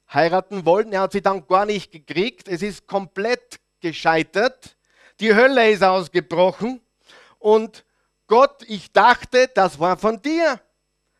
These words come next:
Kann etwas im Willen Gottes daneben gehen?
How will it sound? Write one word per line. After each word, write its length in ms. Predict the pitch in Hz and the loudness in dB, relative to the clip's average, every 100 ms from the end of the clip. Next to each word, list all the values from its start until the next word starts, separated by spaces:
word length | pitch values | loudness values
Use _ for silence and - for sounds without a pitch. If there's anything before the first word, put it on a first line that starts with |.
| _ _ _ _ | _ _ _ _
Kann 220 | 156 190 | -4 -2
etwas 320 | 214 220 220 185 | -2 -4 -4 -4
im 180 | 190 | -4
Willen 220 | 180 196 170 | -2 -2 -4
Gottes 340 | 175 180 160 | -6 -8 -10
daneben 400 | 143 127 139 156 | -6 -4 -6 -6
gehen? 280 | 160 190 | -10 -12